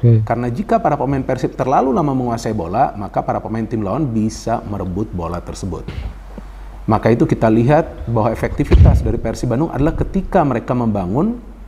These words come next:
Speaker 2: transisi positif yang cepat alias counter attack. Jadi kalau kita bandingkan permainan Persib Bandung, ini mirip sebetulnya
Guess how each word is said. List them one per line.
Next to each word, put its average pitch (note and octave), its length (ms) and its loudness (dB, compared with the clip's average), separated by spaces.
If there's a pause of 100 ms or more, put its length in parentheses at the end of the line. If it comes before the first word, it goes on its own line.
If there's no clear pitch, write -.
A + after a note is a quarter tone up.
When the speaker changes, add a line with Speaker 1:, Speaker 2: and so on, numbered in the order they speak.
(260)
Speaker 2:
transisi A2+ 720 0
positif A#2+ 400 -2
yang A2+ 160 -2
cepat - 400 -6
alias G2 480 0
counter F2 480 -6
attack. - 240 -10 (880)
Jadi F3 240 6
kalau D#3 160 6
kita D#3 240 2
bandingkan C3+ 640 6
permainan A#2 400 0
Persib A#2+ 320 0
Bandung, G#2+ 640 0 (400)
ini E3 240 4
mirip F#3+ 320 4
sebetulnya C3 560 2